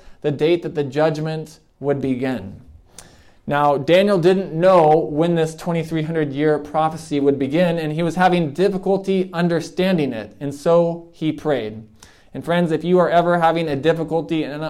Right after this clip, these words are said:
in understanding Scripture, I would encourage you to get down on your knees and to pray. Amen? Because God will answer that sincere prayer. He will give you wisdom to help you to understand.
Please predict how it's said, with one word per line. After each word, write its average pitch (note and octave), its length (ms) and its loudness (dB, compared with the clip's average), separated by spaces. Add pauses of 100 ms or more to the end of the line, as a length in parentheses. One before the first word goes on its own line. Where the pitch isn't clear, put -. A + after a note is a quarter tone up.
in D3+ 100 -4
understanding D#3+ 540 -2
Scripture, E3+ 500 -2
I D3 120 4
would D3+ 100 2
encourage D#3 400 -2
you D#3 80 0
to D3 80 0
get E3+ 260 -2
down D#3+ 300 -2
on D#3 140 -2
your D3+ 100 -4
knees D3+ 540 -4 (260)
and D3 140 -2
to C3+ 80 0
pray. A2+ 500 0 (180)
Amen? D3 540 -4 (500)
Because C#3 280 -2
God E3 320 4
will E3 160 2
answer E3 720 0 (120)
that D3 240 4
sincere D#3 540 -2
prayer. C3+ 380 0
He D#3+ 180 -6
will D#3 160 0
give D3 220 -4
you D3 100 -2
wisdom D#3 640 -2
to C3+ 140 -14
help D3+ 260 -4
you C#3+ 80 -4
to C#3 80 -2
understand. A#2+ 680 -8